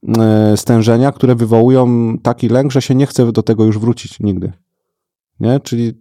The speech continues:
powiedzmy stężenia takie, które stosowano, było około trzydziestu, trzydziestu pięciu procent, co leczyły te choroby psychiczne i nawet po jednym wdechu ludzie potrafili wyjść na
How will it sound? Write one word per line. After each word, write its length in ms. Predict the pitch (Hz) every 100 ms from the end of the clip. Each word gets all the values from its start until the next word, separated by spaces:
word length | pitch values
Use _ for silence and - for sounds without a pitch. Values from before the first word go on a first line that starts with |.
| _
powiedzmy 360 | - 120 127 123
stężenia 420 | - 113 120 117
takie, 200 | 113 113
które 180 | - 113
stosowano, 560 | - 110 110 113 117 113
było 200 | 107 101
około 240 | - 104
trzydziestu, 380 | - 104 110 107
trzydziestu 300 | - 107 107
pięciu 260 | 104 101
procent, 380 | - 107 101 92
co 80 | 98
leczyły 300 | 92 - 92
te 100 | 98
choroby 320 | 101 98 95
psychiczne 560 | - - 98 - 165 -
i 80 | 139
nawet 300 | 143 143 135
po 120 | -
jednym 260 | 127 123 117
wdechu 300 | 110 117 110
ludzie 220 | 104 104
potrafili 520 | - - 104 107 101
wyjść 360 | 101 120 117 -
na 260 | 98 98